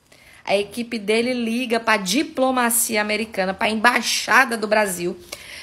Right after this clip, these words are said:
pedindo ajuda, "Socorro, a Argentina está ficando sem energia." E quem podia liberar?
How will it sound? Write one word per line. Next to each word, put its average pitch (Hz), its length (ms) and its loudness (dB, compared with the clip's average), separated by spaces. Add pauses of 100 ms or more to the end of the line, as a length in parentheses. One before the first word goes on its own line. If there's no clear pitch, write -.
(100)
pedindo 285 360 6
ajuda, 269 520 6
"Socorro, 269 1200 6
a 202 60 4
Argentina 233 560 0
está 233 240 0
ficando 226 460 -4
sem 254 460 -2 (380)
energia." 214 1080 2 (1500)
E 285 80 0
quem 294 200 2
podia 247 300 6
liberar? 226 720 4